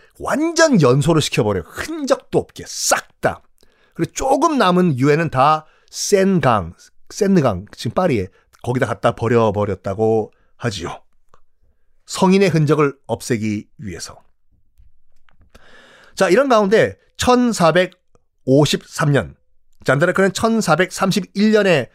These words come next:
죽고 사형을 당하고 천사백오십삼 년, 결국 뭐 영국과 손을 잡아, 잡고 있었던 부르고뉴파도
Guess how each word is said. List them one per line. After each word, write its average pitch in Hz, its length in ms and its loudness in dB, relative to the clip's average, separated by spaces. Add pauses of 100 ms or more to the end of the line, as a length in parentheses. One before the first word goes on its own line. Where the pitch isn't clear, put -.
(260)
죽고 - 340 -2
사형을 127 320 2
당하고 113 440 2 (300)
천사백오십삼 160 1120 0
년, 107 220 0 (640)
결국 160 420 0
뭐 151 260 4
영국과 190 360 2
손을 214 200 2
잡아, 170 260 0
잡고 - 600 -4
있었던 190 640 0
부르고뉴파도 165 720 2